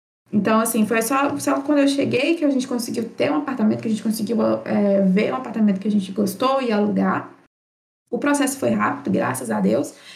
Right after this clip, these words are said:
A gente pensou que ia demorar um pouco mais. Demorou só, tipo, uma semana pra ver todos os documentos. E aí a gente conseguiu mudar. E eu acho que essa foi a principal dificuldade que a gente teve até agora. E agora a questão de adaptação de algumas coisas, assim. Tipo,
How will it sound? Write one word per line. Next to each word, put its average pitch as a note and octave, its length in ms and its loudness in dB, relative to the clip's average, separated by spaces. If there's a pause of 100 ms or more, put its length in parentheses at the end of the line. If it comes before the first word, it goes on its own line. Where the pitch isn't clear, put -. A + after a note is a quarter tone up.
A A3+ 80 -4
gente G3 120 -2
pensou A3 200 -4
que A#3 80 -2
ia G#3 40 2
demorar G#3+ 280 2
um A3 60 2
pouco - 280 -6
mais. G#3+ 500 2 (280)
Demorou A3 260 2
só, A#3 200 -2
tipo, - 240 -4
uma C4+ 180 4
semana B3 360 0
pra - 160 -8
ver A3 140 0
todos A3 260 0
os A3+ 100 -10
documentos. A3 760 0 (460)
E - 100 -2
aí A#3+ 160 2
a - 60 2
gente A#3+ 220 0
conseguiu A#3+ 380 -2
mudar. A#3 500 0
E C#4 80 2
eu B3+ 60 2
acho A#3+ 140 -2
que C4 60 -4
essa B3+ 140 -4
foi B3+ 160 -2
a - 20 0
principal C#4+ 640 0
dificuldade A3+ 560 0
que - 80 -6
a A#3+ 40 -2
gente A#3 180 -4
teve A3 180 -2
até A3+ 180 -2
agora. A3 440 2 (220)
E C#4 120 2
agora D4 260 2
a E4 40 0
questão D#4+ 280 0
de D4+ 80 0
adaptação D4+ 640 2
de D#4 120 0
algumas D#4+ 320 2
coisas, B3 420 2
assim. G#3 280 0
Tipo, G3+ 480 0